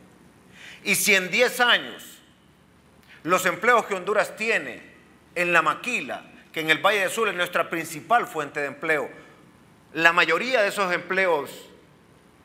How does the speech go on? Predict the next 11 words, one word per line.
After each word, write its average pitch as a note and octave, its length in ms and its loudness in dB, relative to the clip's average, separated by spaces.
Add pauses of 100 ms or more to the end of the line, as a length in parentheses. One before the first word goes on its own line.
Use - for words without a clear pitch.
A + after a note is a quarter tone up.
(200)
pueden G#3 280 4
desaparecer E3+ 640 0
porque E3+ 260 -2
las C#3+ 160 4
máquinas G#3 480 -2
van D3 180 0
a C#3+ 40 -2
estar C#3+ 220 -4
haciendo C3+ 520 -6 (420)
ese D#3+ 220 0
trabajo, E3 560 2